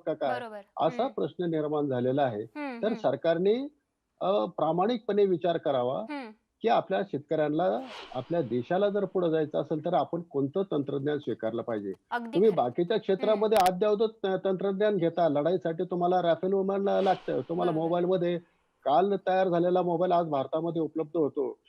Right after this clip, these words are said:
Speaker 1: परंतु आपल्या देशामध्ये सत्तरच्या दशकात तयार झालेलं हे बीटी तंत्रज्ञान
Speaker 2: हम्म.
Speaker 1: आपला देश का स्वीकारत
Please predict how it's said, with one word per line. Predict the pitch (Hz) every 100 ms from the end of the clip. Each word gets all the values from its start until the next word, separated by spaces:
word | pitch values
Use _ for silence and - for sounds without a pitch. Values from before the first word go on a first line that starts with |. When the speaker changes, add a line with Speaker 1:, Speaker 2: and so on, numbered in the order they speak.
| _ _ -
Speaker 1:
परंतु | 175 202 196 247 254 285 _ _ -
आपल्या | 117 - 196
देशामध्ये | 196 156 175 180 180 220
सत्तरच्या | 214 - - 202 226
दशकात | 233 202 - 220 208
तयार | 202 202
झालेलं | 180 165 175 190
हे | 175 185 214 226
बीटी | 208 165 175 - 208 208
तंत्रज्ञान | 196 185 190 170 170 139 -
Speaker 2:
हम्म. | 277 226
Speaker 1:
आपला | 143 277 202
देश | 202 220 208 -
का | 233
स्वीकारत | - 170 175 165